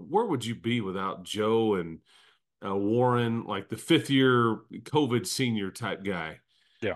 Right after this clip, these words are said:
Speaker 1: Uh, and, and, and those guys have been through this, uh, been on the road, been in hostile environments and all those things. So it just, it's kind of a, a beautiful thing to watch. And the fun thing for the fans is that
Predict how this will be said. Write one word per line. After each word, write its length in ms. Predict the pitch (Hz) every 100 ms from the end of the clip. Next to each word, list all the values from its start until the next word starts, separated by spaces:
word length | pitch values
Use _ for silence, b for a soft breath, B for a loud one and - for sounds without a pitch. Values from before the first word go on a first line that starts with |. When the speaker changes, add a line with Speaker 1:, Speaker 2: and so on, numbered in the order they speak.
| -
Speaker 1:
Uh, 260 | 107 104 101
and, 200 | 139 147
and, 200 | 156 151
and 160 | 160 160
those 200 | 202 131
guys 320 | 131 120 117
have 180 | 107 -
been 220 | 135 135
through 220 | 123 135
this, 480 | 123 131 123 - -
uh, 240 | 85 98
been 200 | 87 127
on 140 | 127 120
the 80 |
road, 640 | 104 104 123 123 123 123 110
been 160 | 113
in 80 | 113
hostile 440 | 101 113 117 - 117
environments 520 | 107 113 117 113 -
and 60 |
all 60 | 120
those 140 | 117
things. 220 | - 113 110
So 80 |
it 60 | 120
just, 220 | 135 165
it's 120 | 139 127
kind 160 | 165
of 80 | 123
a, 260 | 104 95 95
a 40 |
beautiful 520 | 90 104 123 131 117
thing 240 | 107 127 117
to 60 |
watch. 260 | 110 123 123
And 80 | 117
the 60 |
fun 220 | 110 196 233
thing 200 | 160 127
for 140 | -
the 80 | 110
fans 500 | - 165 185 127 101
is 240 | 110 104
that 300 | 101 104 104